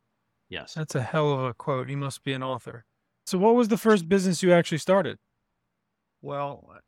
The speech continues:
Speaker 1: this is the irony, okay? I've, I've had one employer and many jobs, right? So I started off, uh, as a very young man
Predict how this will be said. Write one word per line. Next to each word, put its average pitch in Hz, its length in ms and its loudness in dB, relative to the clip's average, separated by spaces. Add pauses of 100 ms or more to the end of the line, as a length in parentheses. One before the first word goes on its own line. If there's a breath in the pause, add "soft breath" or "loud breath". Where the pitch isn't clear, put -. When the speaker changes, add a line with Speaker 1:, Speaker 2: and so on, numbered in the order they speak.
(240)
Speaker 1:
this 147 320 -10
is 147 180 -6
the 143 180 0
irony, 127 580 0
okay? 104 440 -10 (280)
I've, 180 220 -2 (100)
I've 175 200 -6
had 170 200 -6
one 123 300 -4
employer 127 680 -8 (260)
and 113 160 -4
many 117 240 -2
jobs, 85 680 -10
right? 98 320 -12
So 117 140 -8
I 127 120 0
started 123 420 -6
off, 107 280 -2 (560)
uh, 107 120 -6
as 104 160 -8
a 107 40 -8
very 120 300 -2
young 117 240 0
man 95 400 -8